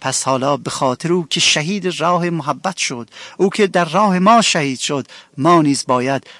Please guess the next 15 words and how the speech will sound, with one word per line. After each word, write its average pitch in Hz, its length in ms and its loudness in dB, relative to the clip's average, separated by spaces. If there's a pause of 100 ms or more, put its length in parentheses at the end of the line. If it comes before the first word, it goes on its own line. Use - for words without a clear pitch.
حاضر 131 400 -2
باشیم 127 380 -2
در 117 160 -4
جای 113 360 -2
پای 147 300 2
او 104 220 -6 (280)
قدم 120 300 0
برداریم. - 600 -14 (280)
و 147 100 -2
دلیل 147 460 -2
سوم 175 500 0
که - 180 -2
به 151 140 -4
وسیلهٔ 151 480 -2
آن 202 200 2